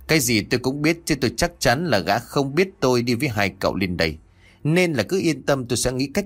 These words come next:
cứu hai cậu." Ông Phong tiếp lời rồi bắt đầu giải thích thêm cho Dương bình tĩnh lại. Dương với Hồ thì im lặng lắng nghe ông Phong phân tích. "Nếu như cậu còn manh động như vậy thì tôi sẽ về ngay lập tức. Tôi không thể cược cái mạng này vào kẻ không biết nhẫn.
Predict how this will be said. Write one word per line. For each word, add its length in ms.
cứu 100
hai 260
cậu." 180
Ông 140
Phong 180
tiếp 180
lời 260
rồi 140
bắt 200
đầu 200
giải 180
thích 260
thêm 220
cho 120
Dương 320
bình 220
tĩnh 220
lại. 200
Dương 240
với 120
Hồ 280
thì 100
im 200
lặng 380
lắng 140
nghe 80
ông 240
Phong 200
phân 220
tích. 200
"Nếu 160
như 120
cậu 240
còn 260
manh 220
động 300
như 120
vậy 360
thì 80
tôi 140
sẽ 160
về 240
ngay 140
lập 240
tức. 140
Tôi 100
không 200
thể 240
cược 220
cái 100
mạng 300
này 200
vào 200
kẻ 260
không 200
biết 160
nhẫn. 300